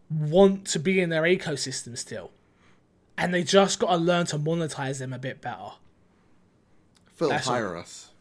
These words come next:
Speaker 2: We'll be your proteges.
Speaker 1: Don't hire me. Please support my Patreon. Patreon dot com slash M C Fixer. <laughs> Um, next piece of news.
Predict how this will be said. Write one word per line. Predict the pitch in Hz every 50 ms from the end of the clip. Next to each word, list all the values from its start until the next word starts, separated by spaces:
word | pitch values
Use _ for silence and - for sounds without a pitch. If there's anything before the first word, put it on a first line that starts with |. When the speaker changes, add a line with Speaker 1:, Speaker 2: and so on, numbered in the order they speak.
| _ _ -
Speaker 2:
We'll | 104 107
be | 104 113 117 110
your | 107 104 101 98 92
proteges. | - - 117 104 95 82 87 - 98 82 67 67 - - - - - _ - - - _ _ _
Speaker 1:
Don't | - 190 196 190 160
hire | 185 180 170 160
me. | 156 147 143
Please | - - 170 165 -
support | - 151 151 143 -
my | 156 156
Patreon. | - 160 156 147 - 147 135 135
Patreon | - 156 151 147 - 156 147 143
dot | 147 139 -
com | - 160 139 139
slash | - 147 135 135 -
M | 143 139
C | 131 - 131
Fixer. | - - 135 131 - - 139 131 - - - - - -
<laughs> | 247 220 - 349 - - - 294 - - - - - - - - - - - - - - - - 151 - - - - - - 339 339 311 - -
Um, | 196 214 220 226 226 226 220 - - _
next | 202 226 226 226
piece | - 220 175
of | 185 208
news. | 196 170 - -